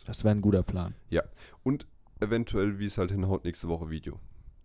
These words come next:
Speaker 1: Ah ja, stimmt, Musikvideo drehen.
Speaker 2: Muss auch noch gemacht werden.
Speaker 1: Das wär auch natürlich was, was dann definitiv, ähm, zumindest, also zumindest schon mal organisatorisch zu klären, wann das dann, äh, bald möglichst, äh, stattfindet,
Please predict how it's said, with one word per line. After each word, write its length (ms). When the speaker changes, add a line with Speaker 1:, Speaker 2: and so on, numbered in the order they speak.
Speaker 1:
Ah 120
ja, 100
stimmt, 340
Musikvideo 600
drehen. 260
Speaker 2:
Muss 240
auch 140
noch 200
gemacht 280
werden. 100
Speaker 1:
Das 140
wär 160
auch 80
natürlich 420
was, 300
was 160
dann 300
definitiv, 800
ähm, 380
zumindest, 560
also 240
zumindest 380
schon 100
mal 120
organisatorisch 680
zu 120
klären, 420
wann 520
das 220
dann, 280
äh, 300
bald 240
möglichst, 640
äh, 320
stattfindet, 720